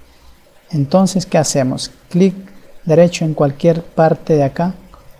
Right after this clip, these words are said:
y le damos convertir a símbolo, pero antes de ello vamos a seleccionar el coche. Vamos al fotograma uno, seleccionamos y clic derecho vamos a convertir en símbolo.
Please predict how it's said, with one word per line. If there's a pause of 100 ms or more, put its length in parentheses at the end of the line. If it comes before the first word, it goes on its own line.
y
le
damos (1500)
convertir
a
símbolo, (240)
pero
antes
de
ello
vamos
a
seleccionar
el
coche. (340)
Vamos
al
fotograma
uno, (540)
seleccionamos (340)
y
clic
derecho (720)
vamos
a (340)
convertir
en
símbolo.